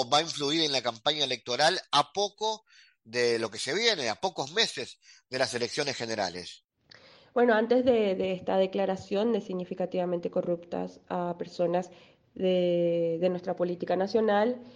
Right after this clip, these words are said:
Speaker 2: ya veníamos denunciando de que las autoridades estaban muy ocupadas desarrollando sus campañas políticas con miras a las internas que se realizan a fin de año y no se están centrando en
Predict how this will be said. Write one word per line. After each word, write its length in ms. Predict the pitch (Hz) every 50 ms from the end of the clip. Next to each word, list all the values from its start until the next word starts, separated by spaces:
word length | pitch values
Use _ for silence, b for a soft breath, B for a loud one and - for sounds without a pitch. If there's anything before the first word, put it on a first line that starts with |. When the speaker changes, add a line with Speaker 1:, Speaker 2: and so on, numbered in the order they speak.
| B B B B B B
Speaker 2:
ya 200 | - 208 208 202
veníamos 480 | 226 247 262 254 240 226 226 226 233 233
denunciando 720 | 226 214 214 208 208 208 - 202 190 190 202 208 202 208
de 220 | 202 196 202 196 196
que 440 | - 202 190 190 185 180 180 180
las 140 | 180 180 185
autoridades 840 | 190 180 180 - 185 185 180 180 220 254 285 269 240 208 226 240 240
estaban 360 | 220 - - 170 175 175 175
muy 160 | 185 175 180
ocupadas 640 | 185 185 185 190 - - 160 165 170 185 196 208 208 B B B B B B B B B _ -
desarrollando 680 | - 185 180 190 185 - 185 180 170 175 170 170 180
sus 160 | 180 - 196
campañas 460 | - - 170 175 170 170 165 180 190 -
políticas 600 | - 196 208 254 285 269 254 226 233 196 196 -
con 200 | - 208 214 226
miras 300 | 247 302 330 339 269 240
a 100 | 247 185
las 220 | 196 196 196 -
internas 760 | - 208 202 202 - 185 180 180 185 190 202 220 240 240 -
que 240 | - 185 175 175 175
se 240 | 175 175 - 185 185
realizan 680 | 185 180 175 165 170 175 - 202 185 180 180 185 185 B B B B B B B B _
a 100 | - 185
fin 180 | - 214 214
de 120 | 220 208 196
año 420 | 185 175 170 190 196 214 254 254 B B B B B B B -
y 120 | - 220 208
no 260 | 208 202 202 208 208
se 100 | 208 233
están 400 | 214 220 - 196 185 190 196 208
centrando 1000 | 208 220 202 202 190 185 180 175 180 185 190 190 190 190 202 233 - - - - -
en 720 | 165 180 180 175 175 170 170 170 165 160 156 156 156